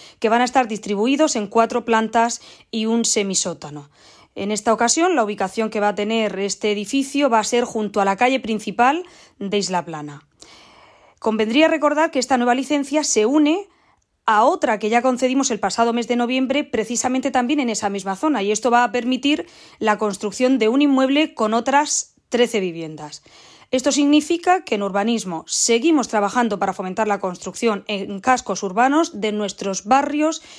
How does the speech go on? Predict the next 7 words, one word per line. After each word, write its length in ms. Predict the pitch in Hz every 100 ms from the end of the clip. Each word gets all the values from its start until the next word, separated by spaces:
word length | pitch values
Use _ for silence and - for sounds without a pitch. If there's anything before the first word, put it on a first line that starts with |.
| -
y 100 | 220
diputaciones. 880 | 202 196 196 190 - 156 143 139 - _ _ _ - - - -
En 120 | 240
cuanto 220 | 226 240 240
a 40 |
la 60 | 233
inversión 420 | 233 226 349